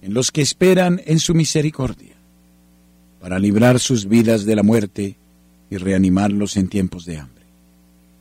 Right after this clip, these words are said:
Nosotros esperamos en el Señor.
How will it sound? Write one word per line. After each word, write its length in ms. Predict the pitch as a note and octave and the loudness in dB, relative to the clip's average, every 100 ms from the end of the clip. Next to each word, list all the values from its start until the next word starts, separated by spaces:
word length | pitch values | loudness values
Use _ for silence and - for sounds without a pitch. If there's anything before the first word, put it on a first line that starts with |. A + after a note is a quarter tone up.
| _ _ _ _ _ _ _ - | _ _ _ _ _ _ _ -16
Nosotros 500 | A2+ F3+ F#3 F#3+ D#3+ | -4 -2 0 -2 -2
esperamos 680 | D#3+ - D3+ E3+ G3 D#3 | -2 0 2 2 2 0
en 120 | C3+ B2 | -2 -2
el 160 | A#2 | -2
Señor. 440 | G#2 G#2+ G2 F#2+ | -6 -8 -6 -8